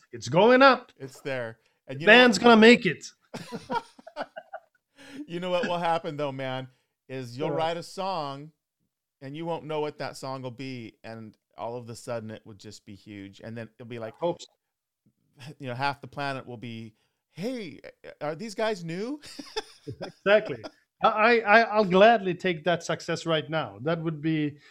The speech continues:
Speaker 1: great for me economically to have a <laughs> one song now when having twelve s-, albums in the back catalog. Yeah, that
Speaker 2: Yeah,
Speaker 1: would be
Speaker 2: that's a
Speaker 1: great.
Speaker 2: good, that'd be good.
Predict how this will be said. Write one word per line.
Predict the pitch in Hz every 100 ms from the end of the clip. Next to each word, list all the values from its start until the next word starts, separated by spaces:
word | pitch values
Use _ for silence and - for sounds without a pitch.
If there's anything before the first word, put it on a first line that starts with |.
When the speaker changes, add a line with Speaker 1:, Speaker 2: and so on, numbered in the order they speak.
| _ _
Speaker 1:
great | 147 180 180
for | -
me | 151 143
economically | 139 143 156 156 151 123 123
to | 139
have | 147 143
a | 139 131 -
<laughs> | -
one | 160 185 185
song | 185 170 156
now | 160 151 120 113
when | 170 165
having | 170 175 156 156 151
twelve | - 165 160 165 - _ _ 180
s-, | 170 -
albums | 170 156 170 160 151 147
in | 147
the | 135
back | 139 139
catalog. | 127 113 123 117
Yeah, | 123 143
that | 113 _
Speaker 2:
Yeah, | 110 117
Speaker 1:
would | 147
be |
Speaker 2:
that's | 131 127
a |
Speaker 1:
great. | 131
Speaker 2:
good, | 127 113
that'd | 120 127
be | 123
good. | 117 127